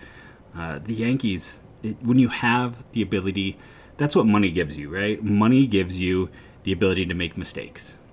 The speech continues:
Money gives you more leeway. You know, when the Yankees went out and did Swisher and Bourne, and those were terrible contracts, they had to trade them for Chris Johnson,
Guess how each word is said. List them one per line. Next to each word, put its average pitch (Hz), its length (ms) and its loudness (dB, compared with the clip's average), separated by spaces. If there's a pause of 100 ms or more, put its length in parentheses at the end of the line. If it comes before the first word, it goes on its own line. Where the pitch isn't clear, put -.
Money 95 320 -2
gives 95 280 -2
you 95 220 -2
more 92 380 -2
leeway. 82 560 -6 (380)
You 92 80 -10
know, 87 60 -8
when 92 120 -6
the 98 80 0
Yankees 101 480 0
went 98 180 -2
out 98 340 -2
and 92 520 -4 (200)
did 107 140 0
Swisher - 380 0
and 98 140 2
Bourne, 98 300 2
and 95 120 0
those 90 140 -4
were 104 80 -4
terrible 92 300 -2
contracts, 95 500 0
they 98 80 -2
had 95 120 -2
to 87 60 -6
trade 98 380 0
them 92 300 0
for 90 260 -4 (360)
Chris - 220 2
Johnson, 90 640 0